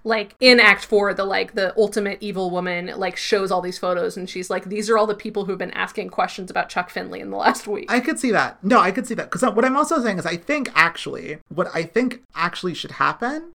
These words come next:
Speaker 2: is that, like, in the, in the sequence where he's playing two Chuck Finleys,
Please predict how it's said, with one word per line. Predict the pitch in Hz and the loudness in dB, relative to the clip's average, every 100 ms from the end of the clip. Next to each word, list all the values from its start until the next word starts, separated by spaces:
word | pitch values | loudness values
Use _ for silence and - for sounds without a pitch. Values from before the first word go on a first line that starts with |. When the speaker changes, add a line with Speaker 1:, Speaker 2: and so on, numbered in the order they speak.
| - | 0
Speaker 2:
is | 196 196 - | 0 0 0
that, | 185 175 - | 2 2 0
like, | 170 165 160 - - - | 0 2 0 -6 -14 -4
in | 175 185 | -2 0
the, | 175 151 139 - - | 0 -2 -4 -8 -4
in | 175 | -4
the | 165 | -2
sequence | 220 226 - | 2 4 4
where | 175 | -2
he's | 156 | -4
playing | - 160 160 | -4 -4 -4
two | - 175 | -8 -6
Chuck | 170 156 - | -6 -10 -8
Finleys, | 147 165 226 254 | -8 -6 -6 -6